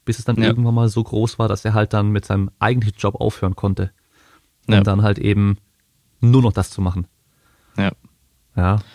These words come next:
Speaker 1: und,
Speaker 2: Ja, diese
Speaker 1: äh,
Speaker 2: Transferzeit ist das Schwere, oder?
Speaker 1: Genau, ich glaub schon.
Speaker 2: Ja. Also,
Speaker 1: Also ich
Speaker 2: dass
Speaker 1: mein
Speaker 2: du irgendwie den Transfer hinkriegst.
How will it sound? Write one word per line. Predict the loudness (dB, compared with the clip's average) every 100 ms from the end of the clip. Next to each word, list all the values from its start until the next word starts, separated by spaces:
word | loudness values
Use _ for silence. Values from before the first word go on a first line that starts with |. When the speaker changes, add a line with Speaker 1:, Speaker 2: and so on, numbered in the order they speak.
| -8
Speaker 1:
und, | -2
Speaker 2:
Ja, | 0
diese | 2 2
Speaker 1:
äh, | 2
Speaker 2:
Transferzeit | 0 -2 -2 -2 -2 -2 -4 -4
ist | -6
das | -6
Schwere, | -4 -2 -2 -2
oder? | -4 -6 _ _
Speaker 1:
Genau, | -2 -2 -2 -6 -20 -20 -8
ich |
glaub | -4 -2
schon. | 0
Speaker 2:
Ja. | 0 -2 -6 -20 -20 _ _ _ _ _ _ _
Also, | -8 -4
Speaker 1:
Also | -2
ich | 0
Speaker 2:
dass |
Speaker 1:
mein | 2
Speaker 2:
du | 2
irgendwie | 0 0 0
den | -2
Transfer | -2 -4 -4 -2
hinkriegst. | 0 0 -4 -8 -10 -20